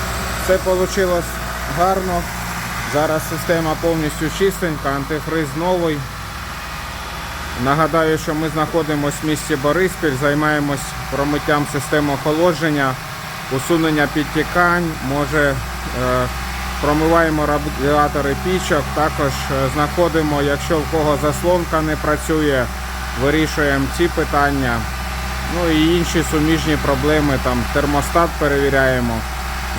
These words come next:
Звертайтеся, вже холода незабаром. Е, працюємо по запису. Е, можливі відключення еко-, електроенергії, тому не тяніть. Звертайтесь заздалегідь.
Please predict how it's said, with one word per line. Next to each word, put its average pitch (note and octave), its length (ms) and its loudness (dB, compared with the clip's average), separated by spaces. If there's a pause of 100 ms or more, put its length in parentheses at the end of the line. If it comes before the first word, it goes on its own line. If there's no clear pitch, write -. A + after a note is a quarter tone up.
Звертайтеся, E3 840 2 (400)
вже D3 120 -2 (100)
холода D3 380 0
незабаром. C#3+ 800 0 (1040)
Е, A#2 240 0
працюємо D#3+ 600 2
по D#3 100 2
запису. F3+ 580 0
Е, A#2 920 -4 (100)
можливі D#3+ 500 2
відключення D3+ 800 2 (120)
еко-, D#3 260 0 (140)
електроенергії, D3+ 1080 2
тому C#3+ 240 2
не D3 140 2
тяніть. E3 400 2 (960)
Звертайтесь C#3+ 600 2
заздалегідь. C3+ 760 2